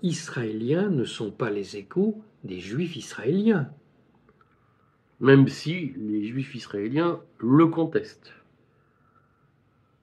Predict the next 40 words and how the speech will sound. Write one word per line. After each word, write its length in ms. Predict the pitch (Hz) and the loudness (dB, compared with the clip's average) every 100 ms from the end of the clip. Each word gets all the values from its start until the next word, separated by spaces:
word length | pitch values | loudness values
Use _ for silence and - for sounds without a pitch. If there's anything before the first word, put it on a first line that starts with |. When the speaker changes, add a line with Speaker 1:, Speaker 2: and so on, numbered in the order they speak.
| _ _ _ | _ _ _
Speaker 1:
Mais 60 | - | -2
Speaker 2:
Puisqu'ils 500 | 139 139 117 107 113 | 2 2 0 -2 0
mettent 220 | 113 110 | 2 2
en 100 | 113 | 0
avant 440 | 113 113 135 156 | 0 4 6 6
qu'il 160 | 147 117 | 4 0
y 100 | 110 | -2
a 100 | 107 - - - - | -2 -8 -20 -20 -20
des 320 | - 101 107 113 | -6 -4 0 0
élus 360 | 120 123 120 | 0 0 0
arabes 540 | 107 104 107 110 101 - - - 214 | 0 0 -2 -4 -8 -14 -18 6 12
Speaker 1:
Oui, 140 | 294 | 12
oui, 60 | 233 | 12
Speaker 2:
à 40 | 117 | 12
la 80 | |
Speaker 1:
c'est 120 | 165 113 | 8 6
tout 80 | |
à 60 | 113 | 4
fait 0 | |
Speaker 2:
Knesset, 540 | - 135 156 190 190 240 | 6 8 8 8 6 4
Speaker 1:
vrai, 80 | |
c'est 160 | 262 - | 2 -2
Speaker 2:
qu'il 100 | 127 | -2
Speaker 1:
tout 60 | 110 | 2
à 40 | |
Speaker 2:
y 60 | 117 | 4
Speaker 1:
fait 40 | |
Speaker 2:
a 220 | 120 110 101 | 6 4 4
Speaker 1:
vrai. 100 | 190 | 2
Speaker 2:
des 140 | 123 | 2
services 340 | 113 113 123 | 0 0 -2
publics, 540 | - 131 113 117 113 - | -2 -4 -2 -2 -4 -2
euh, 160 | 107 98 | -2 2
Speaker 1:
Oui, 120 | 175 | 4
Speaker 2:
auxquels 200 | 254 127 | 6 6
Speaker 1:
oui. 60 | 113 | 4
Speaker 2:
les 240 | 107 98 | 0 -2
Arabes 260 | 110 107 104 | -2 0 0
ont 80 | 101 | -2
accès, 500 | 98 - - 95 | -2 -2 -2 -2